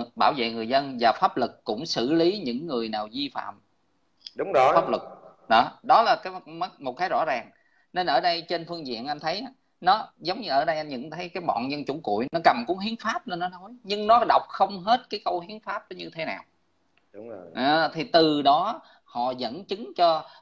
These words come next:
Speaker 1: một số những người có mang một cái sự uất ức trong lòng, họ hiểu sai về vấn đề đó. Em nói anh,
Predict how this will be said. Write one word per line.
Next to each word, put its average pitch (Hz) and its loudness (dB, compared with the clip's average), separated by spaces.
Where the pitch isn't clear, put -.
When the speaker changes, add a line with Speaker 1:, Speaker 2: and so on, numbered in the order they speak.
Speaker 1:
một 120 0
số 185 0
những 156 -10
người 127 -4
có 160 -2
mang 160 -8
một 113 -10
cái 165 -6
sự 110 -6
uất 170 -2
ức - 2
trong 147 -2
lòng, 107 2
họ 117 6
hiểu 139 0
sai 180 2
về 110 -6
vấn 120 -14
đề 101 -8
đó. 107 -10
Em 202 -2
nói 226 2
anh, 196 -4